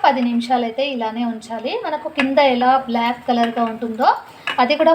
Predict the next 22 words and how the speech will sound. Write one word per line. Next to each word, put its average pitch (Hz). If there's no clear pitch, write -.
మొత్తం 320
బాగా 240
నానితే 247
మొత్తం 339
అంతా 320
కొత్త 269
దానిలో 285
అయితే 269
మెరిసేలా 254
అయితే 240
చేసుకోవడమే 269
ఇవాల్టి 247
యొక్క 254
వీడియో 233
అండి. 247
ఈజీగా 320
సింపుల్గా 285
ఇలా 262
చేసుకున్నారంటే 254
చేతులు 285
నొప్పి 254
పుట్టకుండా 277